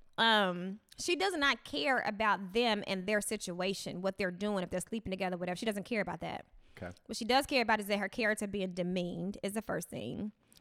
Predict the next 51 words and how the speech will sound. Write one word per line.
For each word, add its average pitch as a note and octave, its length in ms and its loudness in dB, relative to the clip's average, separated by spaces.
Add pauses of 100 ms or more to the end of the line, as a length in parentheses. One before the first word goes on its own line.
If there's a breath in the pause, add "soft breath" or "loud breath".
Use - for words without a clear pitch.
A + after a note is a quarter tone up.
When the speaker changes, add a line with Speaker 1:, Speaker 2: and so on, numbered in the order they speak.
(120 soft breath)
Speaker 1:
Um, G3 140 -2
she A3 100 -8
feel A#3+ 160 -4
like A3+ 220 0
how A3+ 220 2
she A#3+ 200 -2
feels A3+ 240 0
about G#3+ 160 2
the G#3+ 60 -14
situation G#3+ 420 -2
has F#3+ 160 -2
been G3 180 0
dismissive G3 680 -2 (200)
from F3+ 580 2 (300)
the F#3 100 2
friend G3+ 400 2
too E4+ 380 2 (180)
and A3+ 260 2
the G#3 60 0
dude. A2+ 360 -6 (680 soft breath)
Speaker 2:
So - 140 0
you A#2 160 4
saying B2+ 260 4
she C#3 160 2
ain't A#2+ 140 4
mad A2+ 240 4
'cause - 140 -6
she G#2 100 -2
slept - 280 -6
with C2+ 100 -8
him? C#2 140 -14 (200)
Speaker 1:
No, C#4 560 0
it C#4+ 60 -2
has C4+ 200 0
everything D#4+ 400 -2
to D4+ 80 -2
Speaker 2:
She A#3+ 160 10
Speaker 1:
do C4+ 60 8
Speaker 2:
mad C#3 220 12
Speaker 1:
with - 60 8
Speaker 2:
because C3 260 8
he B2 100 6
lied A#2+ 340 8
on E2 120 -2
her, F2+ 140 -2
right? F2+ 360 -2
Speaker 1:
He A#3+ 160 -4
lied G#3 280 6
on C3 100 2
Speaker 2:
So, B2 180 10
Speaker 1:
her. A#2+ 40 2